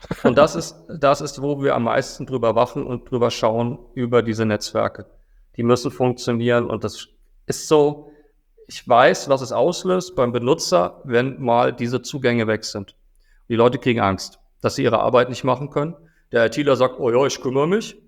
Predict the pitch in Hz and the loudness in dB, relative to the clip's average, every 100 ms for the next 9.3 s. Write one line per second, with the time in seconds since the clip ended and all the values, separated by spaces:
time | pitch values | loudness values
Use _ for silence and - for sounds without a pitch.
0 | _ _ _ _ 127 120 120 123 - - | _ _ _ _ 0 2 0 -4 -12 -20
1 | - 131 135 147 156 147 147 160 143 - | 0 2 2 0 0 -2 0 -2 -2 -4
2 | - _ 139 135 - 139 143 160 - - | -16 _ -4 -2 -2 -4 0 -2 -2 -6
3 | 123 113 120 120 - 143 117 151 139 - | 0 2 2 0 2 0 2 -2 -2 -8
4 | - - - 175 - - - _ _ _ | -20 -20 -8 -8 -8 -20 -20 _ _ _
5 | _ _ _ - 123 - _ _ - - | _ _ _ 2 2 2 _ _ -20 -4
6 | 127 160 147 - 139 123 120 123 117 - | 2 4 2 -2 0 2 2 2 0 -2
7 | 92 - 85 87 _ 104 - _ _ _ | -4 -4 -4 -8 _ -16 -16 _ _ _
8 | - - 240 131 - - 127 135 175 185 | -14 2 4 4 0 -6 -2 0 2 2
9 | 190 190 | 0 -2